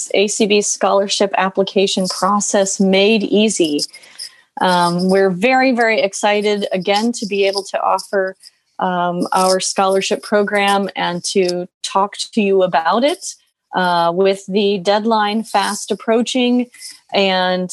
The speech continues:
um, a lot of things happening, we know that there are probably a lot of you out there who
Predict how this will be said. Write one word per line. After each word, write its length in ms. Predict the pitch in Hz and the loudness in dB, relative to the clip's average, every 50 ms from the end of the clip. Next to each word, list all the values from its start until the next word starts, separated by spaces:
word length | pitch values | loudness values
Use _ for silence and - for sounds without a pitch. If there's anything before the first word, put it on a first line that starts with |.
| - - 180 | -4 -2 0
um, 500 | 175 170 170 165 165 165 165 170 170 - | 2 2 2 2 2 0 0 -2 -2 -2
a 80 | - 180 | 0 0
lot 440 | 180 185 196 196 196 196 202 202 | 2 2 2 2 2 2 2 2
of 120 | 202 190 - | 0 -2 -2
things 400 | - - 214 208 208 208 196 - | -2 -2 -2 -2 -2 -6 -6 -6
happening, 640 | - 226 220 226 226 233 220 208 202 196 190 185 | -4 -2 -4 -4 -2 -4 -4 -4 -4 -4 -4 -2
we 160 | 185 196 202 | 0 0 0
know 420 | 202 196 185 185 185 190 196 196 202 | 0 0 0 2 2 4 4 2 2
that 420 | 196 196 185 180 175 175 165 - - | 2 2 2 2 2 2 0 -2 0
there 260 | - 190 190 202 202 | 0 2 2 2 2
are 220 | 202 202 202 202 202 | 2 2 0 0 0
probably 400 | - 240 240 240 269 247 262 254 | 0 0 2 2 2 2 2 2
a 80 | 240 | 2
lot 180 | 220 214 214 226 | 2 2 0 0
of 80 | 240 | 0
you 140 | 226 220 208 | -2 0 0
out 220 | 185 202 208 220 - | 2 2 0 0 0
there 200 | 247 247 254 240 | 0 0 0 0
who 400 | 208 240 226 220 220 220 220 | 0 2 2 4 4 2 2